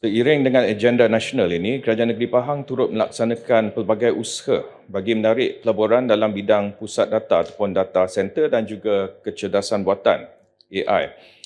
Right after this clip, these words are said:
Antara langkah utama ialah penyediaan zon berpotensi tinggi yang dikenal pasti berdasarkan kesediaan infrastruktur asas seperti bekalan tenaga elektrik dan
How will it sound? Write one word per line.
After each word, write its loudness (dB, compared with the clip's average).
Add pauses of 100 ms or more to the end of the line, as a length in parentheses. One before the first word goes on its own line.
(520)
Antara 4
langkah 2
utama 2
ialah 2 (320)
penyediaan 0
zon -4
berpotensi -2
tinggi -6
yang -2
dikenal -2
pasti -2
berdasarkan 0
kesediaan -2
infrastruktur -6
asas -4
seperti -8 (400)
bekalan -4
tenaga -2
elektrik -6
dan -4